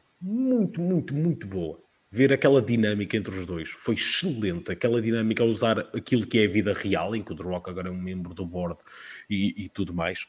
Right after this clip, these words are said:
Eu achei isso delicioso. O facto daquilo ter imen-, ter tido imensos palavrões lá para o meio tornou aquilo tão realista, tão interessante.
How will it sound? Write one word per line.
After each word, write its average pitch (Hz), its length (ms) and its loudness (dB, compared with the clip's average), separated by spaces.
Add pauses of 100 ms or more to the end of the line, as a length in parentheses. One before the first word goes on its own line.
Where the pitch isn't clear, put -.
Eu 143 120 4
achei 123 220 0
isso 107 420 -4
delicioso. 170 1080 2
O 170 80 2
facto - 460 2
daquilo 135 440 2 (360)
ter 175 160 4
imen-, 165 320 6
ter 170 160 6
tido 156 200 4
imensos 160 340 4
palavrões 120 580 2
lá 120 100 0
para 117 140 0
o - 60 2
meio 110 140 2
tornou 160 260 4
aquilo 143 200 0
tão 185 260 4
realista, 139 540 2
tão 220 320 0
interessante. - 720 -2